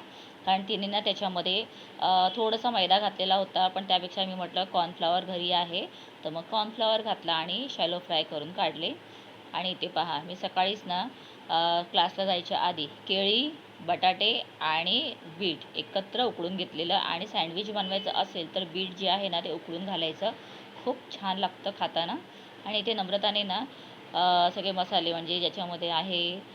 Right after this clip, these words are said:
शेजवान सॉस, आपला रेग्युलर टोमॅटो सॉस आणि मी थोडंसं घातलेलं आहे, अ, काय म्हणतो आपण, मेयोनीज, ते सगळं घातलं, मिक्स करून घेतलं आणि ब्रेडला मस्त शा-, लावून स्प्रेड करून घेतलेलं आहे.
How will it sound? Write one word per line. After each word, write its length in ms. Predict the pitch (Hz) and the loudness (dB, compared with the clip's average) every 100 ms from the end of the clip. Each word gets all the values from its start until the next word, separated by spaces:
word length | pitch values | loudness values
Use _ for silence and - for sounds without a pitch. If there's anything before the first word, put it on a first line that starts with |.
| - - - | -18 -18 -4
शेजवान 340 | 196 170 185 180 | -2 2 0 0
सॉस, 320 | 196 175 190 - - - | 2 4 2 -4 -10 -6
आपला 260 | 156 175 | -2 0
रेग्युलर 300 | 175 165 175 | 0 0 -2
टोमॅटो 400 | 180 165 170 180 | 0 0 0 -2
सॉस 400 | 180 165 170 - - - | 0 2 2 0 -8 -2
आणि 300 | 151 160 208 - | 0 0 -6 -8
मी 180 | 165 180 | -8 -8
थोडंसं 360 | 185 170 180 190 | -4 -4 -4 -4
घातलेलं 400 | 175 - 165 165 | -6 -6 -4 -2
आहे, 300 | 175 190 262 - - - - | -2 -2 -6 -10 -18 -20 -4
अ, 80 | 165 170 165 156 156 151 - - - - - | 0 2 2 2 0 -2 -6 -18 -20 -20 -6
काय 140 | 170 160 | -2 -2
म्हणतो 220 | 160 139 | -2 -2
आपण, 240 | 147 165 165 175 | -2 -2 -4 -6
मेयोनीज, 500 | 185 180 180 165 156 - - - | -2 0 0 -2 -6 -10 -16 -10
ते 80 | 175 | -6
सगळं 240 | 185 170 | -2 -2
घातलं, 400 | 190 185 - 202 | 0 0 0 -4
मिक्स 260 | 190 170 - | -6 -10 -6
करून 240 | 185 180 | -6 -4
घेतलं 300 | 202 196 165 240 - - - - | -6 -4 -4 -6 -10 -18 -18 -10
आणि 280 | - 151 160 | -6 -4 -6
ब्रेडला 400 | 160 165 156 160 | -4 -4 -2 -4
मस्त 280 | 165 - 165 175 | -4 -10 -12 -8
शा-, 440 | 180 143 - 147 | -4 -4 -6 -4
लावून 300 | 156 151 147 | 2 2 2
स्प्रेड 340 | 165 - 170 170 | -6 -4 -2 -2
करून 300 | 180 165 170 | -4 -6 -6
घेतलेलं 380 | 175 - 170 - | -8 -6 -6 -4
आहे. 280 | 185 175 | -2 -2